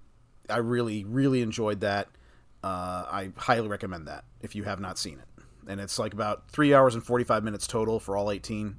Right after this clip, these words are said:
Um, that's a good, that's just a good evening if you wanna just watch all that.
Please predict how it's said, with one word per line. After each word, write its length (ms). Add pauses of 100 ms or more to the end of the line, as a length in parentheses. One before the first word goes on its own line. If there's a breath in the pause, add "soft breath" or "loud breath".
(140)
Um, 220
that's 160
a 20
good, 240 (140)
that's 140
just 140
a 40
good 180
evening 280
if 120
you 60
wanna 200
just 180
watch 220
all 120
that. 180